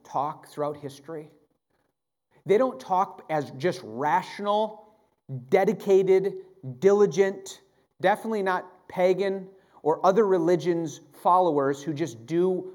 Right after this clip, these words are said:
what delight in him with all their heart. Psalm seventy-three, twenty-five and twenty-six, "Whom have I in heaven but you? And there is nothing on earth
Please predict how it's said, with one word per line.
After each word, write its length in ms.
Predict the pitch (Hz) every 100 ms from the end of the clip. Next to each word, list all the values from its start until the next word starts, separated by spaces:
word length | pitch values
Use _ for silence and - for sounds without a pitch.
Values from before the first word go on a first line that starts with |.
| -
what 80 |
delight 360 | 156 160 180 202
in 140 | 180
him 480 | 127 127 117 107 - - _
with 180 | 135 139
all 540 | 160 165 165 160 - -
their 160 | 135 131
heart. 560 | - 151 127 - - - _ _ -
Psalm 220 | 202 185
seventy-three, 680 | - 196 185 170 - 180
twenty-five 520 | 143 - 160 147 151 147
and 80 |
twenty-six, 540 | 135 156 135 - 117 -
"Whom 280 | - 190 196
have 140 | 170
I 120 | 175
in 120 | 175
heaven 400 | 143 - 160 135
but 140 | 120 117
you? 420 | 139 135 117 - - _ _ _ _ _ _ _ _ _ _
And 100 | 147
there 140 | 185
is 140 | 185 139
nothing 600 | 156 185 180 - 123 113
on 180 | - 147
earth 480 | 147 165 147 - -